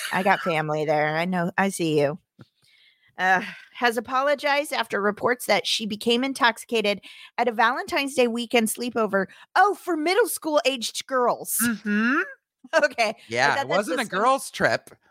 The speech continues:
Speaker 1: Okay, I thought this was a girls' trip.
Speaker 2: Me
Speaker 1: Okay.
Speaker 2: too.
Speaker 1: Um, she berated several of the children. Awesome.
Speaker 2: Nice.
Speaker 1: Awesome.
Speaker 2: Mm-hmm.
Speaker 1: And then vomited in a hamper.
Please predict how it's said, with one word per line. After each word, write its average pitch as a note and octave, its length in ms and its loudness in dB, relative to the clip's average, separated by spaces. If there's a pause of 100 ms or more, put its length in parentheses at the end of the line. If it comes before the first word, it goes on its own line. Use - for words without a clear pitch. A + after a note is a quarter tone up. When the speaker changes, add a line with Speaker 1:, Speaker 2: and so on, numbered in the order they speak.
(180)
Speaker 1:
Okay, B3+ 360 0
I G3+ 60 2
thought A#3 200 -2
this A#3 200 -4
was B3+ 160 -2
a G#3 140 0
girls' F3+ 400 0
trip. - 240 -6
Speaker 2:
Me D3+ 160 -6
Speaker 1:
Okay. E3 320 2
Speaker 2:
too. - 460 -20 (520)
Speaker 1:
Um, A3 500 -2 (140)
she C4+ 220 -6 (240)
berated A3 640 0
several C4 480 0
of F3+ 140 -4
the E3 80 -6
children. D#3+ 560 -10 (1000)
Awesome. G#2+ 180 0
Speaker 2:
Nice. - 680 -2 (220)
Speaker 1:
Awesome. F3 400 -12 (260)
Speaker 2:
Mm-hmm. - 240 -20 (100)
Speaker 1:
And A3 220 -2
then G#3+ 260 -2
vomited F3+ 540 -2
in C#3 140 -8
a C#3+ 100 -12
hamper. - 540 -18